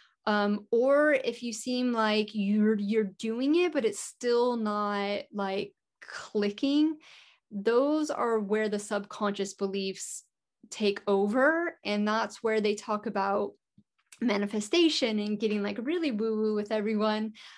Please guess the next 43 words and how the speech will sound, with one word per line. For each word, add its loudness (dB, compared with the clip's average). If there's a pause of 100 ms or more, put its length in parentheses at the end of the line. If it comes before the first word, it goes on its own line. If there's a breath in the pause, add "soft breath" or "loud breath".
(140 loud breath)
Um, 2
you 2
know, 0
the 0
universe 0
only 0
gives 0
you -2
what -2
you 0
match. -2 (560)
So 2
that's 0
when 0
people 0
say, 0
like, 0
"Well, 2
there -4
must -2
be -6
this -6
subconscious -4
belief -6
that -4
you're 0
not -2
good -4
enough -6
to -20
be -2
a -2
mother." 0
Like, -4
if -12
you 0
really 0
have 0
that -2
rooted -4
inside -2
you -2
and -2